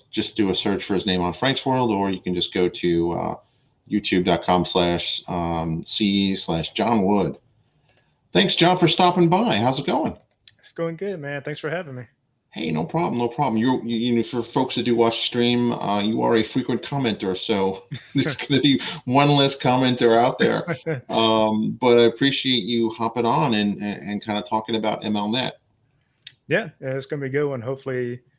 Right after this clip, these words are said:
Speaker 2: uh, introduce some people to it.
Speaker 1: Cool, cool. So what, who's M L net, like, really built for? Like, who's the, who's the target audience? It's, is it data scientists? Is it dot net developers?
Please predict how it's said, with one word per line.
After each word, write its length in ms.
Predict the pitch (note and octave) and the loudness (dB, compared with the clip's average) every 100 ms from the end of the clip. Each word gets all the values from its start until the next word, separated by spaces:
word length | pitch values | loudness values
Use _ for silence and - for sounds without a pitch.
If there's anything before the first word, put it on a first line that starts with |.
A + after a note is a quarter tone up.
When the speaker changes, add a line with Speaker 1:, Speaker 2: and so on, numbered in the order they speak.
| _ _ | _ _
Speaker 2:
uh, 260 | A2 A2 G#2+ A2+ _ - | -14 -12 -12 -16 _ -8
introduce 400 | C#3+ - B2+ A#2+ | -8 -6 -6 -6
some 120 | B2 | -8
people 240 | - C3 A#2+ | -8 -8 -8
to 220 | A#2+ B2 | -6 -6
it. 100 | - _ _ _ _ _ - | -8 _ _ _ _ _ -8
Speaker 1:
Cool, 440 | - F3 A2 - - | 2 4 4 0 2
cool. 460 | D#3+ B2 - - _ _ _ _ _ - | 4 4 2 -4 _ _ _ _ _ -4
So 200 | - D#3+ | 0 2
what, 300 | G3+ B3+ - - | 2 -2 -4 -6
who's 500 | C4 D4 C4 E3+ - | 0 2 2 0 -2
M 160 | C3 A#2+ | 0 2
L 240 | G#2+ G2+ | 0 0
net, 460 | G2 F#2 F2 - _ _ _ | -2 -2 -4 -8 _ _ _
like, 220 | F2 E2 | -12 -10
really 180 | - F2+ | -6 -6
built 320 | D#2+ D#2+ C#2+ | -6 -8 -12
for? 340 | - - A#1+ B1+ | -14 -18 -18 -16
Like, 220 | D#2 C#2+ _ _ F2+ E2+ - - | -16 -16 _ _ -12 -12 -10 -4
who's 260 | D3 B2 | -2 0
the, 480 | G#2+ G2+ F#2 F2+ F2+ _ _ - | 0 0 0 0 -4 _ _ -8
who's 320 | C#3+ C#3+ A2+ | -4 -2 -2
the 800 | G#2 F#2 F2+ F2 E2+ E2 C#2 - _ _ | 0 2 2 0 -2 -4 -8 -14 _ _
target 280 | - G2 F#2+ | -4 -2 2
audience? 520 | F2 E2 D#2 A1 - | 2 2 -2 -4 -8
It's, 260 | F2 - - | -6 -6 -6
is 180 | F#2+ F#2 | -6 -4
it 220 | F#2+ - _ _ _ _ _ _ _ | -4 -6 _ _ _ _ _ _ _
data 260 | C3+ F3+ E3+ | 0 4 4
scientists? 680 | - E3+ E3+ D#3 D#3 D3 | 4 2 4 4 4 4
Is 140 | A2+ G#2+ | 2 2
it 200 | G#2 - | 0 0
dot 200 | A2+ - | -2 0
net 180 | C3 B2 | -2 -4
developers? 1040 | A#2+ C3 B2 B2+ B2 B2 A#2+ A2+ - - | -2 0 0 0 2 2 2 0 -4 -8